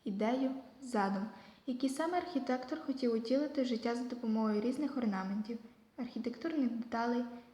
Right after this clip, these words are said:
декоративних ліпнин, розсипів та багатьох інших особливостей інтер'єру. На кожному з трьох поверхів будівлі споруджені пілястри, що з'єднують сходові клітки всіх поверхів,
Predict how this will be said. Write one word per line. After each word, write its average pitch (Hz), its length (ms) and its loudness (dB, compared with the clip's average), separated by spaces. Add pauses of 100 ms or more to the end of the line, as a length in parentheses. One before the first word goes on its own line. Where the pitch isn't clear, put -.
(120)
декоративних 262 720 -2
ліпнин, 233 420 2 (340)
розсипів 311 540 -4
та 262 120 -2
багатьох 233 440 -2
інших 294 340 0
особливостей 214 600 0
інтер'єру. 240 460 2 (720)
На 269 100 2
кожному 349 400 0
з - 40 -6
трьох 311 300 4
поверхів 294 460 4
будівлі 277 360 2
споруджені 269 500 4
пілястри, 226 580 0 (300)
що 240 140 -4
з'єднують 294 440 2
сходові 247 380 0
клітки 233 420 0
всіх 254 320 -4
поверхів, 202 460 -2